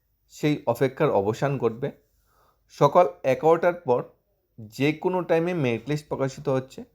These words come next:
আজই প্রকাশিত হচ্ছে মেরিট লিস্ট। অনেক দিন, অনেক বছর যাবৎ চাকরি প্রত্যাশী ভাই বোনরা ওয়েট করছিল এই মেরিট লিস্টের জন্য, কবে মেরিট লিস্ট প্রকাশ করবে, কবে মেরিট লিস্ট প্রকাশ করবে।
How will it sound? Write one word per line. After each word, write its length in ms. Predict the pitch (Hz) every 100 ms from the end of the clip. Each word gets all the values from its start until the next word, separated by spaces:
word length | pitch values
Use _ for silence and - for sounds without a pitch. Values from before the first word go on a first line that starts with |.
| _ _ _
আজই 380 | - 113 123 156
প্রকাশিত 500 | 160 147 147 143 151
হচ্ছে 280 | 147 143 151
মেরিট 320 | 139 135 131
লিস্ট। 200 | 143 - - _ _ _ _ _ _ _ _ _ _ _ _ -
অনেক 260 | 139 165 170
দিন, 240 | 196 202 - -
অনেক 280 | 127 139
বছর 220 | 160 165 175
যাবৎ 380 | 165 147 160 - _ _ _ _ _ -
চাকরি 260 | 135 -
প্রত্যাশী 340 | 156 156 156 156
ভাই 220 | 131 123
বোনরা 240 | 147 147
ওয়েট 280 | 127 135 143
করছিল 440 | 147 135 131 123 - _
এই 100 | 120
মেরিট 320 | 117 117 110 123
লিস্টের 240 | - 120
জন্য, 340 | 113 110 107 -
কবে 240 | 120 131
মেরিট 280 | 127 120 117
লিস্ট 180 | 120 -
প্রকাশ 220 | 117 110 -
করবে, 200 | 110 104
কবে 220 | 113 123
মেরিট 280 | 117 107 107
লিস্ট 160 | 113 -
প্রকাশ 260 | 110 107
করবে। 340 | - 98 98